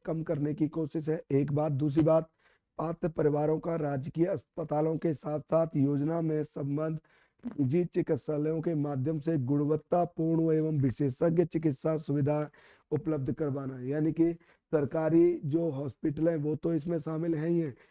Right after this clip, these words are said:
इसके साथ साथ निजी अस्पतालों में भी आप क्या करवा सकते हो? इस योजना के तहत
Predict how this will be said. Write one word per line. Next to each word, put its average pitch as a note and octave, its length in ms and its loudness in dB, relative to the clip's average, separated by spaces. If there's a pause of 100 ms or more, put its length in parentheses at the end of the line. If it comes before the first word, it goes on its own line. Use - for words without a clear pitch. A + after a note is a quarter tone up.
(160)
इसके E3 300 0
साथ D#3+ 300 -6
साथ E3 260 -6
निजी D3 320 2
अस्पतालों D3+ 560 -2
में D3+ 180 0
भी D#3 120 4
आप D3 220 -6
क्या D3+ 160 -4
करवा D3+ 300 -4
सकते D#3 280 -8
हो? D#3 60 0
इस C#3+ 180 -2
योजना D3 300 -2
के D3+ 120 -4
तहत E3 480 -2